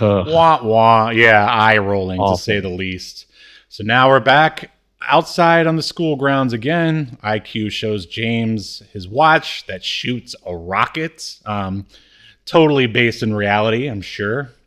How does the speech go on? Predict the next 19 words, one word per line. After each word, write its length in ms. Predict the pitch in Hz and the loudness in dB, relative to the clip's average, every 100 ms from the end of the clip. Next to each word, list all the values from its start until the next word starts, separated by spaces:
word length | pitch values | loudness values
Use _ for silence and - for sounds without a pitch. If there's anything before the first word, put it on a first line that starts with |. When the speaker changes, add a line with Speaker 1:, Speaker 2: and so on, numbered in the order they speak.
| _ _ | _ _
Speaker 2:
Um, 480 | 101 98 95 92 95 | -6 -4 -4 -6 -4
Speaker 1:
Yeah. 160 | 87 - _ - _ - | -6 -8 _ -20 _ -2
Very 240 | 127 196 | 0 0
tiny 300 | 170 156 147 | -4 -4 -2
rocket 300 | 113 110 110 | -2 -2 0
that 120 | 117 | -2
doesn't 220 | 107 175 196 | -2 -2 0
really 420 | 190 160 117 98 _ _ _ _ _ _ - 123 | 2 2 0 -4 _ _ _ _ _ _ -12 -8
do 180 | 110 127 | 0 2
much 280 | 131 107 - | 2 0 -2
damage 380 | 104 110 131 110 | 0 2 0 -2
anyway, 420 | 104 147 214 226 | -2 0 0 -2
so, 180 | - 131 | -2 -2
like, 160 | 110 120 | -2 -2
what's 180 | 113 - | -4 -4
the 80 | 95 | -6
point? 460 | - 120 233 - - | -2 0 -2 -6 -6
Speaker 2:
It 180 | 151 - | -4 -4
sh-, 240 | - - | -8 -10